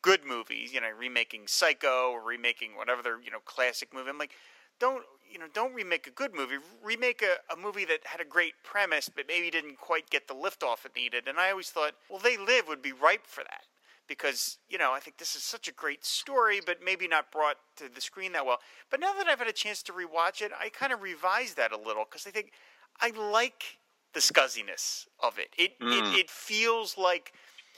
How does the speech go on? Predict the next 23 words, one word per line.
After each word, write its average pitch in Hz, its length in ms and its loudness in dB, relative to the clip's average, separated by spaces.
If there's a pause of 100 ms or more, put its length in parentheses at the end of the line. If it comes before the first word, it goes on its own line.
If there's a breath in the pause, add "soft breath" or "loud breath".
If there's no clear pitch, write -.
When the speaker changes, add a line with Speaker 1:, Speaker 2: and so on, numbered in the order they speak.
(160 soft breath)
Speaker 1:
Carpenter 196 580 2
had 160 200 2
a 139 60 4
rough 131 440 2
decade. 113 580 -2 (280 soft breath)
He 165 180 -4
has 135 120 -2
been 131 160 -6
basically 175 420 -2
pushed - 440 -2
out 151 280 2
of 131 140 -8
major 143 340 -6
studio 135 480 -4
films, 107 720 -8 (520 soft breath)
and 170 140 2
it's, - 320 -6 (220)
it's, - 380 -6
it's 185 180 -6
a, 170 380 0 (260)
it's - 180 -8
a 165 60 -6
filmmaker 208 580 -2